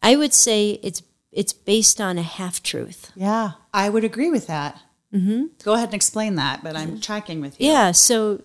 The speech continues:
Speaker 2: you know, the purity narrative says God designed sex for marriage.
Speaker 1: Yep.
Speaker 2: You should not only not have sex, you should not be sexual.
Speaker 1: That's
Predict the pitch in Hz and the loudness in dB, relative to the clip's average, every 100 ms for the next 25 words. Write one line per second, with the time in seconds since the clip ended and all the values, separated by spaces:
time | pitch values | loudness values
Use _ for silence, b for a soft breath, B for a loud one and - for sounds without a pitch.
0 | - 208 202 208 208 190 196 - 233 220 | -6 -2 -2 -4 -6 -6 -8 -2 -2 0
1 | 202 190 190 190 175 - 180 170 175 170 | -2 -4 -4 0 2 2 0 -4 -6 -4
2 | 180 185 175 180 175 175 185 165 - - | -4 -2 -4 -2 -4 0 0 0 0 0
3 | - b b _ 220 196 170 220 175 180 | 0 b b _ 0 2 0 -4 -6 -8
4 | _ _ b b b _ 202 247 - 226 | _ _ b b b _ 6 8 6 2
5 | 214 202 196 185 180 - _ 185 175 - | 0 -2 -2 -6 -8 -12 _ -12 -10 -6
6 | - 311 330 - 175 170 - 196 - 185 | 0 2 4 2 0 -4 -4 -4 -4 -6
7 | 175 160 - 165 180 226 - 170 - - | -6 -8 -14 -12 -2 2 4 2 -2 -6
8 | 165 165 196 _ 170 185 180 - | -6 -6 -10 _ -6 -4 -2 -6